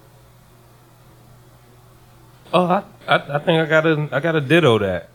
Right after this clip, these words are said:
um, in, in a mixture. I, I guess it's all a part of the team, 'cause I say team, like, my friends and then family, of course, too.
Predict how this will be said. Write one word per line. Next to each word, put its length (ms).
um, 560
in, 180
in 300
a 40
mixture. 520
I, 220
I 40
guess 240
it's 120
all 160
a 40
part 220
of 60
the 60
team, 160
'cause 100
I 80
say 220
team, 440
like, 180
my 180
friends 520
and 140
then 160
family, 520
of 100
course, 300
too. 360